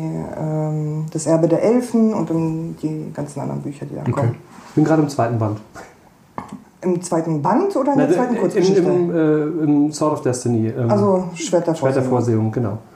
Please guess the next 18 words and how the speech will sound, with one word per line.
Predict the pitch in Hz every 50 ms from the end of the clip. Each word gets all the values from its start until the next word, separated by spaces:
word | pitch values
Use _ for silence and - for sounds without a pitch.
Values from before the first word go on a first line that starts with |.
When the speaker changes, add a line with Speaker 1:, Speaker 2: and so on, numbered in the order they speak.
| - -
Speaker 1:
Genau. | - 143 131 131 131 131 139 - - - -
Ja, | 185 151 135 -
und | - 165 151 - - - -
die | 175
Serie | 170 190 226 240 240 247 247 240 240 233 233 226 220 - - -
ist | - - -
halt, | 202 190 190 185 185
äh, | - - - - 190 185 185 185 185 185 185 185
so | 175 175 180
ein | 180
Zusammenschnitt | 175 180 170 185 180 190 185 - - 185 170 -
aus | - 156 156 - - -
den | - 165 165
ersten | - 143 147 - - 165 151
beiden | 147 143 127 107 104 160
Speaker 3:
Mhm. | 226
Speaker 1:
Büchern, | - 202 226 226 - 254 254 254 247 -
also | 180 175 175